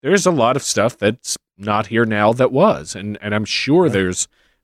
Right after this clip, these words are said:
Speaker 1: a lot
Speaker 2: Only
Speaker 1: of
Speaker 2: getting better.
Speaker 1: a lot of ci-, <laughs> yeah, right. I'm sure there's a lot of civilization out there that has been lost to, you know, the depths.
Speaker 2: One of the, the, one of the best Futurama jokes of all time was the lost, the lost city of Atlanta.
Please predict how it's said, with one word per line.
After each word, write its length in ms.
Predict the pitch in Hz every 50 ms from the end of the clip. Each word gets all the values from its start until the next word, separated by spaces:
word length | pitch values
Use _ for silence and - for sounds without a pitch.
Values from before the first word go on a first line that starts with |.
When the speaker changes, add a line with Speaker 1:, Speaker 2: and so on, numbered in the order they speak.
| _ _ _
Speaker 1:
a 100 | 92 92
lot 220 | 95 202 101 104
Speaker 2:
Only 120 | 104 185
Speaker 1:
of 60 | 180 165
Speaker 2:
getting 260 | 202 220 220 208 202
better. 320 | 185 240 240 226 208 196
Speaker 1:
a 80 | 180 113
lot 240 | 113 113 156 143 131
of 100 | 127 117
ci-, 460 | - - - - - - - 127 107 -
<laughs> 60 | _ -
yeah, 140 | 113 107
right. 320 | 90 87 98 98 101 117 - _ _ _ _ _ _ _ _ _ _ _ _ _ _ -
I'm 80 | 143
sure 200 | - - 175 175
there's 220 | 151 151 139 123 131
a 40 | 117
lot 200 | 113 117 117 113
of 100 | 98 92
civilization 880 | - - - 123 104 104 101 101 95 - 113 107 101 - - 107 95 95
out 180 | 92 95 -
there 200 | - 104 95 95
that 260 | 90 - 90 85 80 - _ _ _ -
has 220 | - - 113 98
been 240 | - - 107 95 92
lost 380 | 90 92 104 107 - - - -
to, 440 | - 120 107 98 95 92 92 92 - _ _ _
you 120 | 110 110
know, 140 | 92 78 92
the 160 | 110 107 107
depths. 520 | 107 117 127 175 170 - - - - - - _ _ _ _
Speaker 2:
One 140 | 135 135 135
of 60 | 127
the, 120 | 135 135 -
the, 120 | 139 131 139
one 160 | 147 156 156
of 60 | 147
the 100 | 147 135
best 320 | 113 143 135 139 - -
Futurama 760 | - - _ _ - 160 139 - - 151 143 135 127 127 135
jokes 300 | 117 127 127 123 - -
of 80 | 131 117
all 140 | 113 113 113
time 340 | - 127 120 113 113 113
was 220 | 110 110 110 110 -
the 120 | - 120
lost, 480 | 110 117 117 117 120 117 - - - _ _
the 100 | 123 113
lost 320 | 110 110 110 110 - -
city 240 | - - 123 117 120
of 120 | 113 104 107
Atlanta. 540 | 104 107 107 107 110 110 - 135 127 113